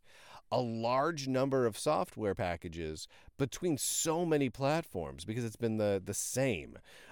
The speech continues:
um, right? You know, <sighs> s-, you start changing things and you get good and bad with that. And,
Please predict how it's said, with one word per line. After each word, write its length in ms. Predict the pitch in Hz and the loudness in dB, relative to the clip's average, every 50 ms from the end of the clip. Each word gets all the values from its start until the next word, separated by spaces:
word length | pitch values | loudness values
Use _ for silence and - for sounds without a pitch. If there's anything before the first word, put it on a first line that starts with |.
| - - | -10 -2
um, 500 | - 110 113 113 110 107 101 101 101 98 107 | 2 4 6 6 6 6 4 2 0 2 2
right? 240 | 113 117 123 - - | 4 4 4 2 0
You 160 | 104 110 113 | -2 0 2
know, 160 | 117 113 90 69 - - - 120 - - - - - | 2 0 0 -2 -6 -8 -10 -10 -10 -10 -12 -14 -18
<sighs> 540 | _ - _ _ - - - - - _ - | _ -20 _ _ -20 -20 -20 -20 -20 _ -14
s-, 300 | - - - - - - | -12 -10 -10 -12 -14 -12
you 140 | - 92 87 | -10 -8 -6
start 240 | - - 95 110 113 | -2 -2 -2 -2 0
changing 400 | - 170 208 254 247 190 147 120 | 2 4 4 4 4 2 0 0
things 460 | - 113 104 95 95 104 120 123 113 | 2 2 4 4 4 2 0 -2 -4
and 460 | - - 98 101 104 104 104 104 98 | -4 -2 0 0 2 2 2 0 -2
you 120 | 90 95 98 | -2 -4 -2
get 260 | 87 113 - - 104 | 0 -2 -2 -2 -4
good 180 | 92 107 110 120 | -2 0 0 2
and 120 | 131 120 | 2 2
bad 260 | 104 127 156 175 147 | 4 6 6 6 4
with 160 | 95 85 82 - | 2 0 -4 -4
that. 320 | 78 67 62 - - - - | -6 -8 -8 -8 -10 -12 -10
And, 420 | - 92 95 95 92 90 87 82 | -6 -2 -2 0 0 -2 -4 -6